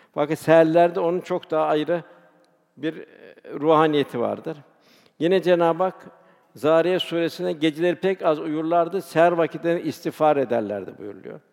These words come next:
Yine "Gecenin bir bölümünde ona secde et, gecenin uzun bir kısmında ona tesbih et." buyuruluyor. Demek ki nasıl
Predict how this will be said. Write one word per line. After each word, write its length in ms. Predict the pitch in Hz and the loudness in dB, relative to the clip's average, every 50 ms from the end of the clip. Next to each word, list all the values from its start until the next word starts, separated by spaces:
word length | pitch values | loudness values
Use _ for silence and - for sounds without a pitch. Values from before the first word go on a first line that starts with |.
| _ _ _ _ _ _ _ _ - | _ _ _ _ _ _ _ _ -6
Yine 180 | 160 175 196 185 | -2 0 0 2
"Gecenin 460 | 160 185 180 160 185 180 185 180 170 | 4 4 4 4 2 0 0 0 -2
bir 200 | 185 185 170 165 | -2 -2 -2 -2
bölümünde 400 | 170 175 175 175 175 170 170 175 | -2 -2 -2 -2 -2 -2 -2 -2
ona 180 | 175 170 170 | -2 -2 -2
secde 460 | 156 - 165 165 156 139 143 180 196 196 | -2 -2 -4 -4 -4 -4 -4 -4 -4 -4
et, 80 | 185 - - _ _ _ _ _ _ _ _ | -4 -8 -14 _ _ _ _ _ _ _ _
gecenin 300 | - 151 160 170 180 180 - | 0 0 2 2 0 -2 -2
uzun 380 | 175 160 147 180 202 190 175 165 | -4 -4 -2 -2 -2 -2 -2 -4
bir 140 | 170 151 | -6 -6
kısmında 380 | - - 160 - - 156 165 170 | -8 -10 -14 -12 -10 -8 -6 -6
ona 180 | 170 165 165 156 | -4 -6 -6 -8
tesbih 380 | - - 139 - - - 147 | -10 -14 -16 -16 -14 -12 -12
et." 180 | 120 - _ - | -12 -12 _ -14
buyuruluyor. 400 | 107 101 92 101 98 104 - - 123 _ _ _ _ _ _ _ _ _ _ _ _ _ _ _ _ | -14 -14 -14 -16 -18 -20 -20 -20 _ _ _ _ _ _ _ _ _ _ _ _ _ _ _ _ _
Demek 280 | - 185 214 220 202 - | -4 0 0 0 0 0
ki 180 | - 170 139 - - _ _ _ _ _ _ _ _ _ _ - | -2 -4 -4 -4 -8 _ _ _ _ _ _ _ _ _ _ -18
nasıl 580 | 247 208 - 170 208 185 - 190 185 160 151 | -12 -4 0 0 0 0 2 0 0 0 0